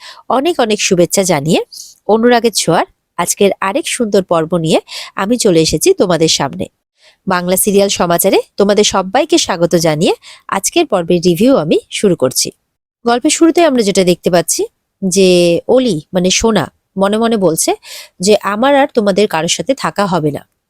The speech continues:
কারণ, আহ, মায়ের পাশে রূপা আছে, বাবা আছে, সাক্ষ্য স্যার আছে, তার মা আছেন,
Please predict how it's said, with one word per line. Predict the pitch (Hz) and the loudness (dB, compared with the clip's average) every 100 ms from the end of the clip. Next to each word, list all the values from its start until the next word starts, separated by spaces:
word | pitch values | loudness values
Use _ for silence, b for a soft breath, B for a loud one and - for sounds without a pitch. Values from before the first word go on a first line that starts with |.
| - | -6
কারণ, | 202 208 220 - B B B | -2 0 -2 -6 B B B
আহ, | 190 185 180 | 0 0 2
মায়ের | 185 196 247 | 0 0 -2
পাশে | 262 262 - 240 | -2 -2 0 0
রূপা | 247 294 | 2 0
আছে, | 220 151 - 139 - _ _ _ - | -2 -2 -2 -2 -4 _ _ _ -8
বাবা | 175 175 220 | -2 0 0
আছে, | 185 - 139 - B B B | 0 -2 -4 -4 B B B
সাক্ষ্য | - 220 - 294 | -4 -4 -2 -4
স্যার | - 196 147 | 0 0 0
আছে, | 143 147 - _ _ - | -2 -4 -6 _ _ -2
তার | 185 | 0
মা | 185 185 214 | 2 0 0
আছেন, | 180 160 | -2 -4